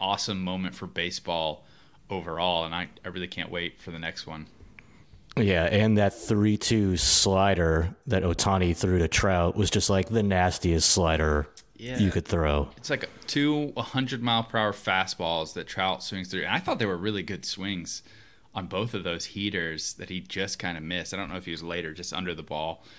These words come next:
Speaker 1: but three two after you see those fastballs, and then, like, I think it was, like, fifteen inches or something of break on the slider,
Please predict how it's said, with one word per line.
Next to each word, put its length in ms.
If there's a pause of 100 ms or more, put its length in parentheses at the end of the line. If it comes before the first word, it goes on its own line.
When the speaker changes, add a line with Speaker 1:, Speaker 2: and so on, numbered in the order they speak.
(320)
Speaker 1:
but 220 (300)
three 280
two 220
after 240
you 80
see 140
those 200
fastballs, 680
and 100
then, 100
like, 140 (140)
I 840
think 40
it 60
was, 100
like, 160 (100)
fifteen 540
inches 400
or 60
something 680
of 260
break 460
on 120
the 60
slider, 640